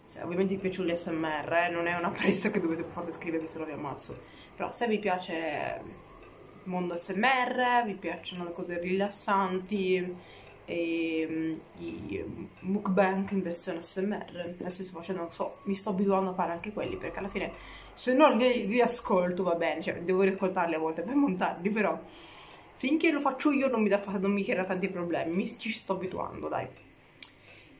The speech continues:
E visto che me l'hanno richiesto, ho detto, "Dai, provo", mi dispiace di tutte le persone che mi seguono, e comunque è un mese che ho aperto il canale,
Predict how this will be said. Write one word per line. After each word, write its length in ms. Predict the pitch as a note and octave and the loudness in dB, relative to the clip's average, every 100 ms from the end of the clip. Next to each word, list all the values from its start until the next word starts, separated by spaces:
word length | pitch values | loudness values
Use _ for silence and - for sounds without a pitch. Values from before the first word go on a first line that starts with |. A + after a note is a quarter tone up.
| - | -2
E 200 | A3 - | -2 0
visto 260 | G3+ G#3+ | 0 0
che 80 | A3 | 0
me 60 | F#3 | 0
l'hanno 220 | F3 F3+ | 2 2
richiesto, 400 | F#3+ F#3 E3+ - | 0 0 -2 -2
ho 40 | |
detto, 120 | E3+ E3+ | -4 0
"Dai, 200 | F3 E3+ | 2 2
provo", 360 | - - - | 0 -2 -2
mi 140 | E3 E3+ | -2 -2
dispiace 460 | E3+ - F3+ F#3 | -2 -2 -2 0
di 120 | F#3 | 2
tutte 200 | F#3 F3+ | 2 4
le 100 | F3+ | 2
persone 280 | F3 F3+ F#3 | 0 -4 -4
che 100 | F3 | -4
mi 140 | F3 F#3 | 0 0
seguono, 600 | F#3 D#3+ F3+ G3 G#3 - | 0 -2 0 0 0 2
e 80 | - | 2
comunque 240 | A#3+ F3+ | 2 4
è 60 | C4 | 4
un 60 | |
mese 240 | A3+ F#3 F#3+ | 6 2 2
che 60 | |
ho 40 | F#3 | -2
aperto 260 | F#3 F#3 | -4 -4
il 60 | F#3+ | -2
canale, 560 | G3+ F#3 F3+ F#3+ G3 | 0 0 2 2 0